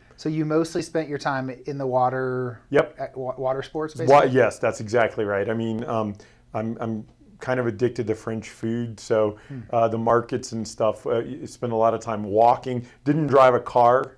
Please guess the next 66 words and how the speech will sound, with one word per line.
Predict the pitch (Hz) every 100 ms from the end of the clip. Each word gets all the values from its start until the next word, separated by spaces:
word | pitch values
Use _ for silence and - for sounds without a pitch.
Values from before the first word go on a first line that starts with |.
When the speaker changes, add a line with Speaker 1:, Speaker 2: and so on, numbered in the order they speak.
| _
Speaker 2:
literally | 117 123 131 135 131
did | 123 110
not | 113 113
drive | 120 113
a | 107
car, | - 107 104 104 - - _
um, | 113 104 104 101
for, | - 110 107 104
for | - 110
two | - 131
weeks. | 110 107 - - - _ _
Uh, | 113 104 101 117
we | 123 117 120
just | 104 107
walked | 113 107 107
everywhere. | 107 101 98 95 95 - -
Speaker 1:
No | 135
cabs | 127 131 131 135
at |
all? | 127 139
You | 139
just | 120 -
walked | 110
Speaker 2:
Could | 165 220
have | -
Speaker 1:
around? | 143
Speaker 2:
taken | 123
a |
cab, | 113 123 117
but | 127
no, | 131 123 113
there | 113 123
was | 110 117
Speaker 1:
It |
was, | 120
Speaker 2:
no | 113
Speaker 1:
everything | 117
Speaker 2:
need. | 107
Speaker 1:
was | 95
close | - 127 -
enough, | 123
Speaker 2:
Yep, | 123
Speaker 1:
you | 127
didn't | 120 117
Speaker 2:
close | 120 113
Speaker 1:
even | 113
need | 107
to. |
Speaker 2:
enough. | 101 -
Speaker 1:
That's | - -
pretty | 160 131
fun. | - 131 120
Speaker 2:
So | - 117 110 120
nice | 135 151 156
and | 170 143
sunny, | 147 143 151 160
uh, | 117 117
you | 117 131
know, |
maybe | 123 131
one | 120 127
or | 123
two | 123 120
days | 120 113
of | 117
rain | 117 113 113 113